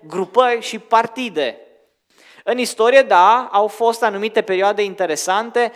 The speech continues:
a fost Pax Romana, de aici ne-am inspirat când am dat titlul acestui mesaj, Pax Solomoniana, o perioadă de aproape două sute de ani când în Imperiul Roman a fost stabilitate, dezvoltare, prosperitate, dar și atunci au fost războaie.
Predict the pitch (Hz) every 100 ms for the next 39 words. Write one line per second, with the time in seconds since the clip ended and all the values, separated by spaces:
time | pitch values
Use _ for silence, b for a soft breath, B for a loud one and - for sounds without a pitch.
0 | B B 160 220 214 - 147 165 - 226
1 | 226 196 170 165 202 214 - 139 143 147
2 | 143 139 135 - 139 139 139 - 143 135
3 | 127 123 135 139 165 160 135 127 147 -
4 | 131 123 - 139 147 151 - - 127 -
5 | - - - 196 175 131 123 117 147 156
6 | 151 B B - 262 294 294 285 262 240
7 | 240 233 - 285 302 294 277 247 214 214
8 | 208 196 208 190 190 220 247 240 220 220
9 | 214 214 269 - 214 185 180 - 151 151
10 | 156 156 185 185 165 175 175 151 147 147
11 | 143 185 190 - 185 170 165 160 170 165
12 | B B _ 254 311 320 359 294 202 170
13 | 165 139 127 110